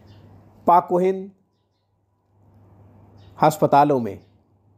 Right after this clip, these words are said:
घरों में या फिर जहाँ जहाँ कोई मरीज़ है, अल्लाह सबको तंदुरुस्त रखे, शिफा दे दे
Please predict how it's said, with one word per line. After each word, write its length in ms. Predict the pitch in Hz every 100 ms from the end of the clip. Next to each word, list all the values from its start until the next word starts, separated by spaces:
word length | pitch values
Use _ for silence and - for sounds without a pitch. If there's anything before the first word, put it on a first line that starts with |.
| _ -
घरों 340 | - 147 151
में 220 | 131 - - _ _ _ _ _ _ _ _ _ _ _ -
या 140 | 117 127
फिर 360 | - 127 - _ _ _ _ _ -
जहाँ 320 | 120 147 185
जहाँ 460 | 143 123 110 - _ _ _ _ _
कोई 140 | - 131
मरीज़ 420 | 117 131 151 127
है, 180 | 110 - _ _ _ _ _ _ -
अल्लाह 220 | 120 107
सबको 480 | - 147 - 98 80 _ _ _ _ _ _ -
तंदुरुस्त 480 | 143 139 160 185 -
रखे, 400 | 131 - 120 82 _ _ _ _ _ _ _ _ _ _
शिफा 380 | - 156 151 170
दे 200 | 135 117
दे 260 | 90 82